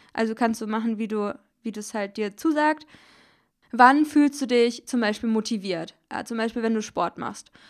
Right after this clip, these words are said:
Oder wann fühlst du dich erfüllt oder wann fühlst du dich im Flow? Bei mir war das zum Beispiel, als ich, ähm, ja, wenn ich schreibe, manchmal fühle ich mich im Flow. Und einfach dann zu gucken, okay,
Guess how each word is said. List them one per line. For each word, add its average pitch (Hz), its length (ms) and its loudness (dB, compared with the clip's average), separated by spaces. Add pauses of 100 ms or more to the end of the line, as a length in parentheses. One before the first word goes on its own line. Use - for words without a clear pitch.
(240)
Oder 220 840 0 (1120)
wann 269 160 4
fühlst 320 240 2
du 294 60 -2
dich 262 140 -2
erfüllt 226 520 2
oder 208 220 -4
wann 226 160 2
fühlst 277 280 -2
du 262 40 -4
dich 233 180 -4
im 220 100 -2
Flow? 196 540 -2
Bei 233 120 2
mir 262 180 6
war 269 120 6
das 269 140 0
zum 262 140 -2
Beispiel, 254 320 0
als 233 300 -4
ich, 233 280 -8
ähm, 220 360 -6
ja, 240 180 0
wenn 226 120 0
ich 233 140 -4
schreibe, 247 400 2
manchmal 180 420 -10
fühle 196 200 -10
ich 202 100 -10
mich 202 140 -10
im 196 80 -8
Flow. 196 420 -2 (340)
Und 233 360 -2
einfach 247 240 0
dann 254 200 0
zu 262 100 -6
gucken, 269 340 -2
okay, 262 400 -2